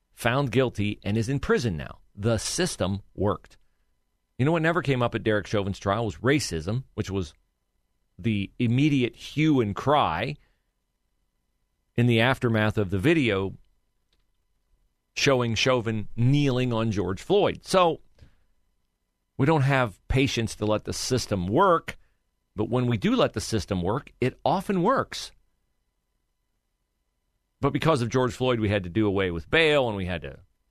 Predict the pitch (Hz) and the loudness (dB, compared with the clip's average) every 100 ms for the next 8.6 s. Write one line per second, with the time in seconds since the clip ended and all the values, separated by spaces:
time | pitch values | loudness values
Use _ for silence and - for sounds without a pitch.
0 | _ _ _ _ _ _ _ _ _ _ | _ _ _ _ _ _ _ _ _ _
1 | - - - 139 117 110 104 - 113 104 | -8 -2 2 2 2 2 0 -2 0 0
2 | 101 104 113 107 104 101 107 - 107 92 | -2 -2 0 0 -2 -2 -4 -4 -4 0
3 | 127 165 - 139 117 104 107 101 101 98 | 2 2 0 -2 -2 0 0 -2 -4 -6
4 | 98 - 90 95 139 135 123 98 101 113 | -8 -12 -4 0 2 2 0 -4 -6 -4
5 | 95 82 78 - 92 - 82 80 73 76 | -4 -6 -6 -6 -6 -6 -4 -2 -4 -8
6 | - - 120 - 104 92 127 180 104 95 | -8 -6 -6 -4 -4 -2 -2 0 -2 0
7 | 98 - 139 147 - 101 92 - 107 117 | -2 -2 0 0 -2 -4 -4 -4 -2 -2
8 | - 92 90 131 107 | -2 -4 0 0 -2